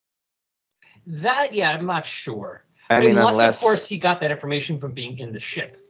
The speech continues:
Speaker 2: From being on the ship and attached to the ship, and then Dox
Speaker 1: Yeah.
Speaker 2: was attached. I mean, mo-, possibly, possibly. Uh, we'll ponder that later. Okay, so we go to Cairn, Legion Central Command,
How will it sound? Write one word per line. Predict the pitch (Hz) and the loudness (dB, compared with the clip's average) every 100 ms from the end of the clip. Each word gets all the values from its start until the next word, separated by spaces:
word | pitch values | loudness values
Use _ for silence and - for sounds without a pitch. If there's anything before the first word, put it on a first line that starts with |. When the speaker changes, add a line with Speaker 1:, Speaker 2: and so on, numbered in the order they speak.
| - | -6
Speaker 2:
From | 107 95 | -6 -4
being | 92 95 | -4 -4
on | 87 90 90 | -2 -4 -4
the | 85 | -6
ship | - 92 87 - | -4 -4 -6 -8
and | 82 | -10
attached | - - - - - | -8 -4 -4 -4 -8
to | |
the | - | -8
ship, | - - 76 - | -6 -6 -8 -12
and | 73 76 | -16 -14
then | 73 | -12
Dox | 80 78 - - 113 | -6 -6 -6 -12 -10
Speaker 1:
Yeah. | |
Speaker 2:
was | - | -10
attached. | - - - - - - | -10 -10 -10 -10 -10 -8
I | |
mean, | 110 92 - | -6 -8 -14
mo-, | 82 87 - - | -10 -10 -10 -14
possibly, | - 80 - - - _ _ | -6 -6 -6 -20 -20 _ _
possibly. | - - 131 123 - - - - _ _ _ _ _ _ _ _ - | -10 -4 -4 -4 -14 -12 -14 -14 _ _ _ _ _ _ _ _ -4
Uh, | 95 85 87 82 - - 53 | 0 2 0 -6 -10 -8 -2
we'll | 127 | -2
ponder | - 110 90 | 0 -2 -4
that | 82 85 | -6 -10
later. | - - _ _ _ 135 | -16 -20 _ _ _ -2
Okay, | 139 110 | 0 -2
so | - 98 | -2 -6
we | |
go | 101 | -2
to | 110 | -2
Cairn, | - 101 87 67 - - | -2 -4 -6 -10 -16 -12
Legion | 98 98 101 95 90 - | -8 -4 -4 -6 -10 -8
Central | - - - - - 98 - 95 90 | -6 -4 -4 -4 -4 -6 -4 -2 -4
Command, | - 98 107 107 104 107 107 | -6 -4 -2 -2 -4 -6 -12